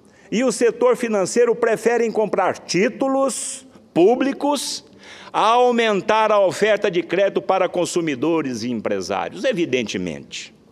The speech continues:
O aumento de juros mata de uma só vez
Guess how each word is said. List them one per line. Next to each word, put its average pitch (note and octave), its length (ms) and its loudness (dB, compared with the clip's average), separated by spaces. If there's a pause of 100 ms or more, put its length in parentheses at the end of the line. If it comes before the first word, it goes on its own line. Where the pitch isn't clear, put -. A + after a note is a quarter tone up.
(1120)
O G3 140 4
aumento B3 440 2
de G#3 180 -2
juros A#3 380 0
mata F#3 720 0
de C#3 120 -4
uma F#3 180 0
só D3 220 -2
vez F#3 640 -2